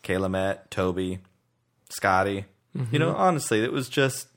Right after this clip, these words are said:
Speaker 1: it's been really, really wonderful. We got to meet Katie O'Brien this year. We were on
Speaker 2: Mm-hmm.
Speaker 1: Star Wars Explained, which is a show that I've watched for years and years. And
Speaker 2: We
Speaker 1: then
Speaker 2: were
Speaker 1: I
Speaker 2: in Australia.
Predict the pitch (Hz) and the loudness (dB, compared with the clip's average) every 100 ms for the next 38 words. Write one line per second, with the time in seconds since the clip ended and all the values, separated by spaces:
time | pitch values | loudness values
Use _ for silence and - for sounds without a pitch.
0 | _ _ - 151 - 160 147 135 127 123 | _ _ -4 -2 2 2 4 4 4 4
1 | 117 104 87 - 87 90 87 - 87 - | 4 2 0 -2 -2 0 0 -2 -10 -6
2 | 85 82 73 101 127 123 123 123 117 - | -6 -6 -4 2 4 4 2 0 -2 0
3 | 123 113 110 95 87 85 139 98 90 87 | 2 4 4 4 2 0 2 2 2 -2
4 | 71 - - 139 131 127 117 - 85 87 | -8 -4 4 4 4 2 0 -2 -6 -4
5 | 104 101 92 90 92 92 87 - 82 90 | 0 0 0 -2 -2 -6 -6 -10 -10 -2
6 | 117 117 104 107 120 123 113 104 139 139 | 0 0 -2 -4 0 0 0 0 2 2
7 | 131 131 110 - - 131 135 143 143 143 | 2 0 -2 -4 -2 2 2 2 2 0